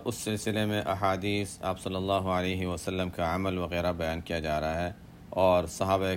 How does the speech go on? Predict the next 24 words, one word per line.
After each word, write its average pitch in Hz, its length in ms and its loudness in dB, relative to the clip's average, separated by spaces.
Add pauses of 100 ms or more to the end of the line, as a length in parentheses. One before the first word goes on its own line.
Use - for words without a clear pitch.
کرام 98 300 2
رضی 90 180 -2
اللہ 90 180 0
عنہم 90 460 0
کا 90 100 -2
جو 82 140 -2
عمل 92 260 0
تھا، 85 260 -4 (1000)
جو 104 140 2
تنگی 110 520 4 (1800)
وہ 110 120 2
برداشت 104 480 4
کرتے 95 320 0
تھے، 101 240 0
ان 104 140 0
باتوں 90 320 0
کا 92 100 -2
تذکرہ 73 440 -6
ہے۔ 71 80 -12 (2250)
یہ 117 100 4
بھی 123 120 6
ایک 127 180 2
واقعہ 120 460 8
ہے۔ 101 140 2